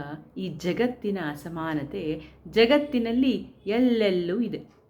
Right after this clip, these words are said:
ಹಾಗೆಯೇ ಅಲ್ಲವೇ?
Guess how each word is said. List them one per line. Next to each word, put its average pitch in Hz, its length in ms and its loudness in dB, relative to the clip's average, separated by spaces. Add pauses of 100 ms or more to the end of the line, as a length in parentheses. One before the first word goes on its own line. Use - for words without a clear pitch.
(400)
ಹಾಗೆಯೇ 151 760 -4 (260)
ಅಲ್ಲವೇ? 143 680 -2